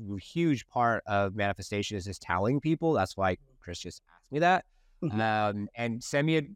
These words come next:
Speaker 1: personalized D M. I love to support, love to serve however I possibly can.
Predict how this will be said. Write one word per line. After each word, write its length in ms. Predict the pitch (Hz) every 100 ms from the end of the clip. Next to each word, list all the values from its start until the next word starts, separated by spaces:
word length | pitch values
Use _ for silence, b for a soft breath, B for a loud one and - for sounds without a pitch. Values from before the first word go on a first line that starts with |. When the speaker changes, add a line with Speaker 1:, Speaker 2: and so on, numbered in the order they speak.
| -
Speaker 1:
personalized 540 | 143 143 - 143 143 117
D 120 | 127
M. 260 | 139 135
I 60 | -
love 220 | 104 120
to 80 | 117
support, 520 | 127 107 123 123 120
love 200 | 113 117
to 80 | 110
serve 260 | - 113 101
however 320 | 101 104 110
I 80 | 107
possibly 460 | 110 104 101 98
can. 420 | - 104 101 98